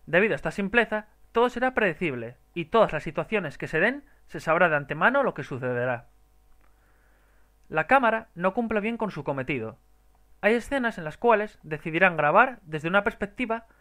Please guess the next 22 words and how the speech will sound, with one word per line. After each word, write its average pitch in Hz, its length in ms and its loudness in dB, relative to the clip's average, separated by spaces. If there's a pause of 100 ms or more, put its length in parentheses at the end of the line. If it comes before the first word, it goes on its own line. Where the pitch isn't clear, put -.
(200)
que - 120 0
no 180 120 0
se 196 140 -2
ve 247 140 0
casi 185 240 -4
nada. 123 320 0 (500)
Por 117 160 -8
ejemplo, 196 460 -2 (360)
en 131 100 -8
vez 139 140 -2
de 170 80 2
grabar 170 380 4
dentro 165 300 -4
de 113 40 -8
la 110 60 -10
furgoneta, 196 600 -2 (320)
graban 220 300 6
desde 165 180 -4
fuera, 117 420 0 (400)
lo 139 160 -4
cual 220 280 4 (160)
provoca 160 480 0